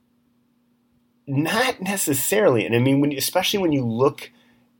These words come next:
at the reports, that he only has one fight left on his P B C deal after this, and more on that in a second. Um, I, I, again, I don't know that that's true. Those are the reports I've heard and I've read.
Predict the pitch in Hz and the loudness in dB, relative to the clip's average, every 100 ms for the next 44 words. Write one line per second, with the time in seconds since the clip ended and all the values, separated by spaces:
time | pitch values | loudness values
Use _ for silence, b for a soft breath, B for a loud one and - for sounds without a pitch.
0 | _ 117 110 107 107 - 214 - 117 120 | _ -2 0 0 0 0 -2 -2 -2 0
1 | 120 113 101 90 110 127 123 - 123 110 | 0 0 -4 0 0 0 0 2 2 2
2 | 113 107 113 107 101 107 98 - 90 - | 0 0 0 -2 -2 -6 -6 -6 -8 -8
3 | 139 185 165 98 - 82 71 - 117 123 | -6 -2 0 -2 -4 -10 -10 -8 -2 2
4 | 175 147 117 85 82 - 76 98 - b | 4 4 0 -2 -8 -8 -8 -12 -14 b
5 | b b _ 117 101 95 - 143 - 165 | b b _ -2 0 -2 2 2 4 -2
6 | 151 143 110 - 147 180 143 120 120 139 | 4 4 4 4 6 6 2 6 6 6
7 | 107 90 - 95 92 110 107 104 92 - | 4 0 0 -2 0 0 0 -2 -4 -2
8 | 104 95 - - - 101 90 - 104 92 | -2 -2 -2 -8 -4 -4 -4 0 -2 0
9 | 92 82 110 104 - | -6 -4 0 0 0